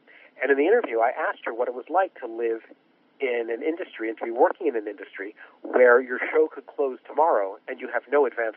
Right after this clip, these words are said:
notice. One day, the producers just come down and say, "Well, we're not making our numbers. The show's closing this, at the end of the week." An hour after our interview, they announced that the sh-, that her show was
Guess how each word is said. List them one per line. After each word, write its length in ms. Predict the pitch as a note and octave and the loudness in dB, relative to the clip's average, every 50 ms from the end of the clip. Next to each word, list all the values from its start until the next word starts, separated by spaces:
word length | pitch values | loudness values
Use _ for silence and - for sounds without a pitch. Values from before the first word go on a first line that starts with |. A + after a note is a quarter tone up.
| - | -4
notice. 260 | C#3+ C3 B2 - - _ _ _ _ - _ _ _ _ _ _ _ - | -4 -4 -4 -4 -12 _ _ _ _ -20 _ _ _ _ _ _ _ 2
One 200 | - C3 C3 B2+ A#2+ | 6 6 6 6 8
day, 260 | C3+ C#3+ C3 G#2+ G#2+ | 8 8 8 6 4
the 60 | G#2+ | -6
producers 400 | A2 - A2+ A#2 A#2 - - A2 - - | -12 -14 -12 -14 -14 -14 -14 -18 -20 -20
just 120 | - - | -18 -10
come 140 | - A2+ G#2 | -10 -6 -2
down 240 | A#2+ B2+ C3 B2 A2 | 0 2 2 2 0
and 100 | A2 - - | -4 -8 -6
say, 80 | A2+ | -4
"Well, 200 | A2 A2+ C3+ C#3 | 4 6 6 8
we're 100 | C3 C3 | 8 6
not 140 | B2 B2+ A2+ | 0 -2 -4
making 240 | B2 A#2+ - - A#2+ | -4 -8 -8 -4 -4
our 80 | B2 C3+ | 0 0
numbers. 280 | E3 E3+ D#3+ D#3+ D3 - | 0 2 2 0 0 -2
The 60 | A#2+ | -6
show's 220 | - - A#2+ A2 G#2+ - | -6 -4 -4 -4 -4 -2
closing 320 | A#2+ A2 G#2+ G2+ G#2+ G2+ | -4 -4 -4 -4 -8 -10
this, 80 | G2+ - _ - | -10 -14 _ -20
at 100 | - - | -20 -10
the 60 | - | -10
end 100 | A2+ G2 | -10 -10
of 40 | G2 | -8
the 80 | - G#2 | -8 -8
week." 180 | A2 G#2 _ - _ _ _ _ _ _ - _ - - - - - - _ _ _ _ - | -8 -8 _ -14 _ _ _ _ _ _ -20 _ -20 -20 -20 -20 -20 -20 _ _ _ _ -2
An 140 | B2 A2+ A#2 - - B2 | -2 -2 -2 0 4 6
hour 420 | C3+ D#3 E3+ F3+ F#3+ G3 G3+ - _ _ _ - | 8 8 8 8 8 6 4 0 _ _ _ 2
after 400 | - D3 C#3+ D3+ - - C#3+ - - | 4 4 4 2 -2 -6 -6 -4 -2
our 200 | B2 A#2+ B2 - | -2 -2 -2 -2
interview, 500 | - C#3+ C#3+ - C3+ A#2+ G#2 G2 F#2+ E2 - - - - _ _ _ _ _ _ _ _ _ _ _ _ _ _ _ _ _ _ _ _ _ _ - | -8 -10 -6 -6 -6 -6 -6 -10 -20 -20 -20 -20 -20 -20 _ _ _ _ _ _ _ _ _ _ _ _ _ _ _ _ _ _ _ _ _ _ -2
they 180 | B2+ B2 B2 A#2+ | 0 2 4 4
announced 540 | A#2 A2+ A#2+ B2 B2 B2+ B2+ - - - - _ _ _ - | 4 6 6 6 6 6 4 2 -10 -20 -20 _ _ _ -4
that 100 | B2 A2 - | -2 0 0
the 60 | A2+ - | 0 -2
sh-, 240 | - - - C3 A#2+ - | -2 -2 0 0 0 0
that 100 | B2 A#2 | -2 -4
her 160 | - - B2 | -2 -2 -4
show 240 | A2+ - - C3+ B2 | -4 -2 0 0 0
was 160 | A#2+ A#2 A2+ | 0 0 -6